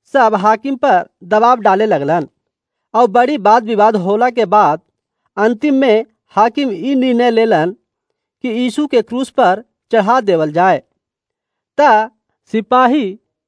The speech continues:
यीशु के कोड़ा से मारलक, आउ बड़ी मजाक उड़ैलक। त यीशु के एगो पहाड़ पर ले गेल और क्रूस पर चढ़ावल गेल। आ उनकर हाथ पैर में कांटी ठोक देलक।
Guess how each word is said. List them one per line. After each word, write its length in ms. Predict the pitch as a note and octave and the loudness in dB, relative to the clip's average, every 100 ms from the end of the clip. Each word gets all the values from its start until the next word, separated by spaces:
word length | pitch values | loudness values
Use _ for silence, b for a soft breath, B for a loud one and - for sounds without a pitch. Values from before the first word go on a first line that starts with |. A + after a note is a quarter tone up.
| - | -12
यीशु 340 | A#3 A3+ C4+ | -10 -6 -8
के 180 | C4 C#4 | -4 -4
कोड़ा 400 | - G#3+ F3+ F3 | 0 0 2 2
से 160 | F3+ A3 | 0 -4
मारलक, 500 | F#3+ C#3 C#3+ F3 C3+ _ _ _ _ _ _ _ _ _ G3 | -2 -2 -2 -2 -4 _ _ _ _ _ _ _ _ _ -2
आउ 240 | G#3+ C4 | 2 2
बड़ी 520 | A3 B3+ C#4 G#3 G3 _ G3 | 2 0 0 -4 -6 _ -4
मजाक 440 | G3+ A3+ B3 B3 | 0 2 0 -2
उड़ैलक। 520 | B3+ D3+ C#3+ F3+ C#3+ _ _ _ _ _ _ _ - | -2 0 0 -2 -2 _ _ _ _ _ _ _ -2
त 20 | |
यीशु 400 | C4+ C4 B3+ D4+ | 0 0 -4 -8
के 300 | C#4+ C#4 F3+ - _ _ _ _ - | -4 -4 -4 -8 _ _ _ _ -4
एगो 240 | B3 B3+ | -2 0
पहाड़ 400 | B3+ A#3 F#3+ D4 | 0 0 0 -2
पर 180 | - B3+ | 0 -2
ले 200 | G#3+ G3+ | 0 0
गेल 280 | F3 G#3+ D3+ _ _ _ _ _ _ - | 2 0 -2 _ _ _ _ _ _ -4
और 80 | A#3+ | -4
क्रूस 320 | - C#4+ D4+ | -4 -6 -4
पर 160 | - A#3 | -2 0
चढ़ावल 460 | A3+ F#3 G3 A3+ | 0 0 0 -2
गेल। 260 | B3 A#3+ C#3+ _ _ _ _ _ _ _ A#3+ | -2 -2 -4 _ _ _ _ _ _ _ 0
आ 160 | C4+ | 2
उनकर 480 | A#3 B3+ B3 C4+ A3+ | 2 -2 -2 0 0
हाथ 260 | F#3+ A3+ C4+ | 0 -2 -2
पैर 300 | - C4+ C4 | -2 -2 0
में 260 | A#3+ A3 - _ | -2 -2 -6 _
कांटी 340 | A3+ A#3 A#3+ C4 | -2 -2 -2 -8
ठोक 260 | - A#3 | -4 -4
देलक। 360 | G3 D#3+ F#3 | -2 -2 -2